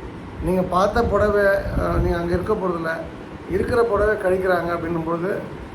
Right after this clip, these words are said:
அதுல வந்து ஐம்பது பர்சன்ட் ஆஃப் பண்ணா அவங்க வித்து லாபத்தோட தான் பண்ண போறாங்க, யாரும் நஷ்டத்துக்கு பண்ண போறல. என்னவோ அடுத்த வேலை, அடுத்த நாளைக்கு குளிச்சா கட்டுறதுக்கு புடவை இல்லாத மாதிரி எங்க மக்கள் இருக்கிறது வந்து ரொம்ப சங்கடமா இருந்தது. So நீங்க யாரும் இது போல ஆடி ஆஃபர்ல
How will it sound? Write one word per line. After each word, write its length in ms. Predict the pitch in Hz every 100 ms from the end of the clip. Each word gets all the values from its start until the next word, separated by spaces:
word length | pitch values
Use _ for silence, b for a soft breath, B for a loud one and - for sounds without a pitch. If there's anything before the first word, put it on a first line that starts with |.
| - -
அதுல 260 | 180 185
வந்து 220 | 185 185
ஐம்பது 260 | 185 180 185
பர்சன்ட் 320 | 180 185 214
ஆஃப் 220 | 185 180
பண்ணா 200 | 175 180
அவங்க 440 | 196 165 175 160 196
வித்து 280 | 185 185 180
லாபத்தோட 520 | 175 190 208 190 190
தான் 200 | 196 156
பண்ண 160 | 165
போறாங்க, 240 | 165 160 156
யாரும் 260 | 160 185
நஷ்டத்துக்கு 340 | 165 190 185 185
பண்ண 160 | 156
போறல. 400 | 151 147 156 165 - - - - -
என்னவோ 480 | 156 190 214 208 185 170 160 156 147 - - - - 151 156
அடுத்த 300 | 170 185 196
வேலை, 240 | 185 190 180 170 170
அடுத்த 340 | 175 175 185 180
நாளைக்கு 360 | 170 190 185
குளிச்சா 340 | 175 220 226 226
கட்டுறதுக்கு 460 | 214 190 208 202
புடவை 220 | - 196 208
இல்லாத 260 | 196 185
மாதிரி 220 | 180 202
எங்க 120 | 190 165
மக்கள் 260 | 160 202
இருக்கிறது 340 | 180 - 185 170
வந்து 500 | 170 185 170 151 131 127 - - - - -
ரொம்ப 360 | 180 202 180 156
சங்கடமா 340 | 165 185 208 202
இருந்தது. 420 | 185 165 165 151 - - - - - -
So 100 | 190
நீங்க 220 | 175 185
யாரும் 200 | 180 202
இது 60 | 208
போல 440 | 175 202 196 170
ஆடி 420 | 156 160 185 208 202
ஆஃபர்ல 320 | 180 175